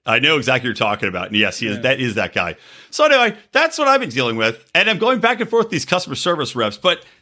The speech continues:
Speaker 1: this is where I want to come back around to, right? And this way, I did this whole talk with the Bastiat Society here in L A when I was talking about libertarian touch points, right? How we tend to, like, drive people away and piss people off. And we're, we're obstinate people, and we tend to be dicks.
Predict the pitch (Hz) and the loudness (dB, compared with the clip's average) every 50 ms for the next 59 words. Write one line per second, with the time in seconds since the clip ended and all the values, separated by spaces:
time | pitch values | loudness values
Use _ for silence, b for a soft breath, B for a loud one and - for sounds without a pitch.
0 | b _ 160 - 339 330 - 320 220 151 180 214 214 202 185 185 170 165 160 139 | b _ -4 -2 -2 -2 -2 -2 -4 0 2 2 4 4 4 4 4 4 2 2
1 | 127 - 160 131 131 117 - 113 104 95 92 85 - 90 92 110 131 131 139 196 | 0 0 0 2 0 0 0 0 0 0 0 -2 -6 -4 0 0 0 0 0 -4
2 | 247 - 240 214 170 - 165 165 165 247 233 202 185 - - 165 180 156 - - | -2 2 4 4 4 4 2 0 -2 -4 -4 -4 -6 -4 -2 -2 -2 -2 -2 0
3 | 143 139 139 135 131 135 117 - 107 110 107 117 120 - - 127 110 - 117 104 | 2 2 2 2 0 -2 -4 -2 0 2 2 2 0 0 -2 -6 -4 -4 -6 -2
4 | - 131 120 117 113 104 117 113 104 101 98 98 98 95 92 90 B B B B | 0 2 2 2 2 0 0 0 2 2 0 2 0 0 -2 -2 B B B B
5 | B B 180 196 202 - - - 233 269 214 208 175 127 127 131 139 151 143 - | B B -4 -2 -2 -2 -2 -2 -2 0 2 2 0 2 2 0 0 0 -2 0
6 | - 151 147 135 127 110 107 - 117 117 - - - 165 156 151 147 - - - | 0 0 2 2 0 -2 -2 -2 -2 -2 -2 -4 -4 -2 -2 -2 -4 -6 -10 -12
7 | - - - 139 151 156 151 - - 143 160 160 180 214 - - 190 180 170 147 | -14 -4 0 0 0 0 0 -2 -2 -2 -2 0 -2 -4 -2 0 0 0 0 0
8 | 131 127 113 87 107 110 123 143 139 123 - 151 - 135 120 123 131 131 127 110 | -2 -2 -2 -2 -4 -2 0 0 0 0 -4 -6 -6 -4 0 2 2 2 2 0
9 | 131 139 139 131 - 143 127 - 123 120 127 127 120 196 208 294 320 269 214 - | -2 -4 -4 -2 -2 -4 -4 -2 0 2 2 2 0 -2 -4 -4 -4 -4 -4 -2
10 | 220 277 254 233 240 220 185 - - 185 175 160 147 - _ _ - 165 156 135 | -2 0 2 2 2 2 0 -2 -4 -2 -2 -2 -2 -4 _ _ 0 0 0 2
11 | - 135 131 131 - 139 139 139 147 127 - 165 170 160 143 127 143 123 101 - | 0 -2 -2 0 0 0 -2 -2 -4 -4 -2 -2 -2 -2 -2 -4 -4 -6 -6 -2
12 | - 160 135 107 - - - - | -2 0 0 0 -2 -6 -10 -12